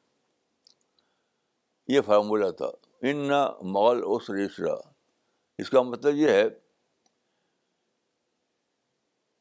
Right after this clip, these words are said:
کہ with every hardship there is ease،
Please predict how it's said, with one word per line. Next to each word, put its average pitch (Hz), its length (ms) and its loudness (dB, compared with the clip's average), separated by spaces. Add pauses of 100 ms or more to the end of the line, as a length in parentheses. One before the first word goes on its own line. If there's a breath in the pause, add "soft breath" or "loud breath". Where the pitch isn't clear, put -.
(280)
کہ 127 120 0 (400)
with 156 200 4
every 151 640 4 (800)
hardship 135 460 2 (320)
there 123 140 6
is 104 180 -2
ease، 87 440 -6